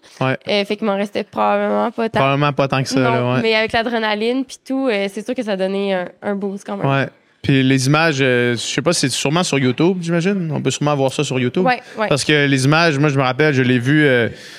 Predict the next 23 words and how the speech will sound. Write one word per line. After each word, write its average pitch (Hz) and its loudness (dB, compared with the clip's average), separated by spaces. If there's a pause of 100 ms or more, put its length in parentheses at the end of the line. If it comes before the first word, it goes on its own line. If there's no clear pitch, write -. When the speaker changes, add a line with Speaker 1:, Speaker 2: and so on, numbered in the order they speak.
(140)
Speaker 1:
je - -10
sais - -6
pas 190 2
si 170 0
je 147 2
le 160 4
regardais 151 0
cette 156 0
étape-là 143 2
en 135 2
temps 151 0
réel 160 4
ou 143 4
si 143 0
j'ai 135 2
regardé 131 2
le 143 2
résumé 131 2
tout 147 2
de 143 -2
suite - -2
après, 151 0
là. 170 0